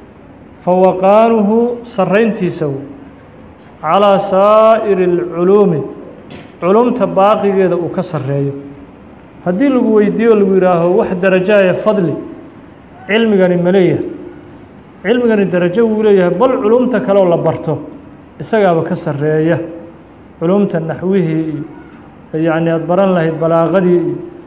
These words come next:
sarfigii iyo culumtaas aad baran lahayd isagaaba ka darajo sarreeya. Leannu isagu waxaaba ku xiran cibaadadii Ilaahay. Cibaadadii Ilaahay aad caabudi lahayd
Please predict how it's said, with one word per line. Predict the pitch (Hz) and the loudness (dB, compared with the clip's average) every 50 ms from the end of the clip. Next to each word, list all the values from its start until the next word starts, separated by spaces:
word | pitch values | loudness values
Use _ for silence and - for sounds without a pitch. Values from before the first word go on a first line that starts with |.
| - - - | -20 -20 -20
sarfigii | - - - 214 208 190 156 - 180 180 175 170 180 185 190 190 - 180 | -20 -2 0 0 0 0 -2 -2 -2 -2 0 2 2 2 2 2 0 -2
iyo | 160 147 151 - - - - - - - - - - - | -2 -2 -4 -6 -8 -10 -14 -16 -18 -20 -20 -20 -18 -8
culumtaas | - 185 214 247 277 269 233 269 208 180 175 165 - - | -4 0 2 2 4 2 2 2 0 0 0 -2 -2 -4
aad | - 175 165 156 156 151 | -4 -4 -4 -4 -4 -4
baran | 165 170 190 226 240 220 | -2 0 0 2 2 2
lahayd | 202 175 165 160 156 143 143 - - - - - - - - - - - - - - - - - | 2 2 2 0 0 -2 -4 -6 -12 -14 -18 -20 -20 -20 -20 -20 -20 -20 -20 -20 -20 -20 -12 -12
isagaaba | 151 - - 220 208 202 190 180 165 | -8 -2 0 2 4 4 4 2 0
ka | 196 185 | -2 -2
darajo | 156 170 151 151 143 156 151 | -2 -2 -2 -2 -2 -4 -6
sarreeya. | - - 143 127 139 143 139 135 139 139 - - - - - - - - - - - - - - | -6 -6 -8 -6 -4 -4 -4 -4 -6 -8 -12 -14 -18 -20 -20 -20 -20 -20 -20 -20 -20 -20 -10 -8
Leannu | 156 156 170 170 170 | -4 -2 -2 -2 -2
isagu | 170 170 202 202 202 | -2 0 0 2 2
waxaaba | 196 160 - 170 175 170 165 - | 2 0 0 0 0 0 -2 -4
ku | - 226 | -4 -6
xiran | - - 196 208 220 226 240 240 - - - - - - - - - - - - | -6 -2 0 2 4 4 2 2 -2 -6 -10 -14 -18 -20 -20 -20 -20 -20 -18 -8
cibaadadii | - 165 160 165 170 175 180 151 151 147 143 | -4 -2 0 2 2 2 0 0 0 -2 -4
Ilaahay. | 139 139 131 - 139 151 - - - - - - - - - - - - - - - - - - - - - - - - - - - - - | -4 -6 -6 -8 -12 -14 -18 -20 -20 -20 -20 -20 -20 -20 -20 -20 -18 -18 -18 -18 -18 -18 -18 -18 -18 -18 -18 -18 -20 -20 -20 -20 -20 -20 -10
Cibaadadii | - 165 175 185 196 208 233 233 226 214 202 208 | -4 0 2 2 4 4 4 4 2 2 0 2
Ilaahay | 208 214 202 196 | 2 2 2 2
aad | 190 180 175 | 2 2 2
caabudi | 165 165 175 185 180 196 247 233 226 | 2 4 4 2 2 0 0 0 2
lahayd | 196 180 170 160 147 - | 2 2 2 2 0 -2